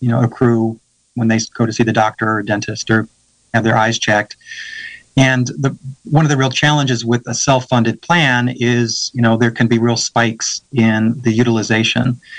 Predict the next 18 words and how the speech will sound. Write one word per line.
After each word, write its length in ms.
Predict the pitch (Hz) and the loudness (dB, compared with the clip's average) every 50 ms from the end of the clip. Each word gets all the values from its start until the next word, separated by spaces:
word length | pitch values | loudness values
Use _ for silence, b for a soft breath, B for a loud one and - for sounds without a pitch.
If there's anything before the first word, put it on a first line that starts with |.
| B B B B B B | B B B B B B
And 220 | - 123 120 120 120 | 2 4 4 4 2
that's 220 | 127 131 127 - | 0 -2 -2 -2
what, 140 | 127 123 117 - _ _ - | -2 -2 -2 -4 _ _ -6
you 100 | 127 113 | -4 -2
know, 100 | 107 113 117 | -2 0 0
y-, 200 | 120 127 127 - - _ | 2 0 0 0 -4 _
you've 160 | - 127 117 | -2 0 2
heard 140 | - 135 135 | 2 2 2
about 180 | 123 123 117 110 | 2 2 2 4
most 280 | 117 113 113 113 - - | 2 2 0 0 -2 0
recently. 640 | 196 196 - - 127 113 113 110 113 113 113 113 - _ _ _ _ _ _ _ - | 0 0 2 2 2 2 2 2 2 2 0 0 -4 _ _ _ _ _ _ _ -2
Um, 320 | 123 123 120 117 120 120 - - _ _ _ _ - | 0 2 2 2 0 -2 -4 -8 _ _ _ _ -10
so 220 | - - - 131 120 - - - | -6 -2 -2 -2 -2 -2 0 2
coming 200 | 175 160 147 139 | 4 4 4 2
out 160 | 131 127 123 | 2 0 0
of 100 | 123 117 | -2 -4
covid, 640 | - - - 185 185 147 123 117 113 113 113 120 - _ - | -4 -2 0 0 2 2 2 2 2 2 0 -4 -8 _ -6
um, 260 | 127 120 120 117 120 | -2 0 2 2 2